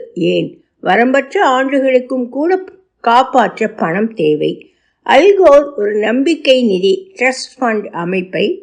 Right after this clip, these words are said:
வைத்துள்ளது. நீங்கள் ஒப்பந்தம் செய்தவுடன் நீங்கள் அளிக்கும் தொகையின் பெரும் பகுதி அல்கோர் நோயாளிகள் பாதுகாப்பு நம்பிக்கை நிதியில் சேர்க்கப்படுகிறது. முழு உடல் பாதுகாப்பிற்கு அந்த நிதியில் உங்கள் பணம்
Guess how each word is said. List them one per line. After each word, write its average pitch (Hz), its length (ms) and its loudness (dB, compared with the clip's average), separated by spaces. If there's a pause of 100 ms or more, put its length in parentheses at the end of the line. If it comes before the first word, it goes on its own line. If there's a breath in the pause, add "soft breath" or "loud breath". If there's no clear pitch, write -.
(140)
வைத்துள்ளது. 151 720 -2 (440)
நீங்கள் 269 440 4
ஒப்பந்தம் 359 540 4
செய்தவுடன் 233 640 2 (100)
நீங்கள் 240 380 2
அளிக்கும் 302 520 0
தொகையின் 233 520 -2
பெரும் 202 380 -4
பகுதி 156 360 -8 (440 loud breath)
அல்கோர் 311 500 0
நோயாளிகள் 247 800 0
பாதுகாப்பு 240 720 0
நம்பிக்கை 196 640 0
நிதியில் 175 500 -2 (340 loud breath)
சேர்க்கப்படுகிறது. 190 1080 0 (500 soft breath)
முழு 330 260 2 (100)
உடல் 302 320 2
பாதுகாப்பிற்கு 226 880 0 (100)
அந்த 196 260 -4
நிதியில் 208 520 0 (360 soft breath)
உங்கள் 233 420 2
பணம் 190 380 0